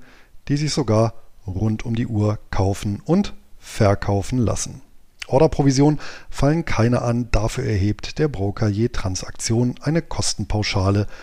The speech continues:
von einem Euro. Ab zehn Euro je Ausführung lassen sich alle E T Fs und Kryptowährungen sowie zweitausendfünfhundert Aktien sogar gänzlich kostenfrei besparen.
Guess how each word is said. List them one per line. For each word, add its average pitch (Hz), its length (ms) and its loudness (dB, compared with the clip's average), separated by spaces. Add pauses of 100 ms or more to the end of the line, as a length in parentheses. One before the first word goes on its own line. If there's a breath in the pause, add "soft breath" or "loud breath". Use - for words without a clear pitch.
(160 loud breath)
von 156 340 0 (100)
einem 95 500 2 (380)
Euro. 101 420 2 (960 soft breath)
Ab - 280 4 (180)
zehn 175 420 6
Euro 110 420 0
je 98 160 -2
Ausführung 143 640 2 (340 loud breath)
lassen 175 240 2
sich 180 320 -2
alle 120 300 6
E 123 160 0
T 120 140 0
Fs - 280 -2
und 92 280 -6 (100)
Kryptowährungen 131 880 2
sowie 147 400 2 (360 loud breath)
zweitausendfünfhundert 113 1200 0
Aktien 120 400 -2
sogar 139 340 4 (400 loud breath)
gänzlich 104 540 0
kostenfrei 104 800 0 (400)
besparen. - 800 -4